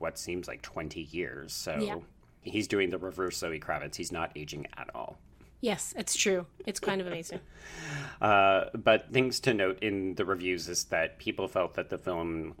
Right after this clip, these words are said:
Speaker 1: lacks substance. It doesn't have a great deal of depth, and that it attempts to be too much of an indie darling. And I won't lie, I felt very much like this is a wacky Garden State take on mental health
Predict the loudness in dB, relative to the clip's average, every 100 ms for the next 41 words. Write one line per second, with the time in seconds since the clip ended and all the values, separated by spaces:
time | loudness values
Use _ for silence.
0 | 0 0 2 0 0 -4 -6 -4 -4 -10
1 | -10 -8 -6 -4 -4 -2 -4 -2 -4 -4
2 | -2 0 0 -2 _ -4 -2 2 0 0
3 | -2 -2 -2 -4 -4 -8 -8 -6 -6 -4
4 | -6 -6 -6 -6 -6 -6 -6 -4 -4 -6
5 | -8 -6 0 4 6 4 6 6 6 4
6 | 0 2 2 2 0 2 2 0 -2 -4
7 | -6 -4 -4 -4 -6 -6 -6 -4 -6 -2
8 | 2 2 0 -8 -8 -2 0 2 0 -2
9 | -2 -4 -2 -4 -4 -12 -10 -6 -6 -10
10 | -14 -6 -4 -4 -4 -8 -10 -8 -4 -4
11 | -4 -6 -4 -6 -6 -14